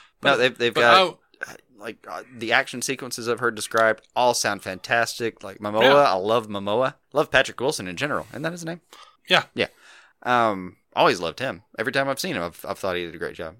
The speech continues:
Speaker 2: Just, uh, but it's different to really, like, look forward to something that's gonna be a great action film that you're gonna enjoy, and look forward to something that has you, like,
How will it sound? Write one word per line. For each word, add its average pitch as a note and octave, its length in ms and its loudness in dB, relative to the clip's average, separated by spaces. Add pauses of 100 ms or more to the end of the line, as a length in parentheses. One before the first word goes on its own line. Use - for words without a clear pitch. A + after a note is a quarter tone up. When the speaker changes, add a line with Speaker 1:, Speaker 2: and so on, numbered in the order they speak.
Speaker 2:
Just, - 280 -8 (200)
uh, F#2+ 240 -8 (420)
but C#3 140 -2
it's C#3 80 -10
different G3+ 280 0
to C3+ 80 -4
really, C3 260 2
like, G2 360 2 (460)
look A#2 220 -2
forward A#2+ 420 0
to A2 80 -4
something A2 360 -4
that's E2 140 -10
gonna A2 120 -6
be G2 80 -2
a F#2+ 60 -2
great F#2+ 180 -2
action F#2+ 280 -2
film F#2+ 280 -6
that B1+ 80 -12
you're F#2 100 -6
gonna F2+ 140 -8
enjoy, F2 400 -4 (180)
and G#2 160 -4
look A2 160 -4
forward A2 200 0
to F#2+ 60 -8
something G#2 320 -8
that F#2+ 140 -8
has F#2+ 240 -4
you, F#2+ 140 -6
like, F2+ 460 -6